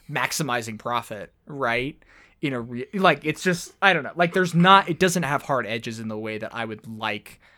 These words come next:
a life sim to. And that's, I'm not talking about, like, I think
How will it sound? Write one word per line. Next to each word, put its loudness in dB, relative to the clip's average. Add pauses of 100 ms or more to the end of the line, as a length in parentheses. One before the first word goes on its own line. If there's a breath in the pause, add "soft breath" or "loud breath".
(220 soft breath)
a -2
life -4
sim -10
to. -8
And 6
that's, 6
I'm 6
not 6
talking 4
about, 0
like, -6 (360)
I 6
think 0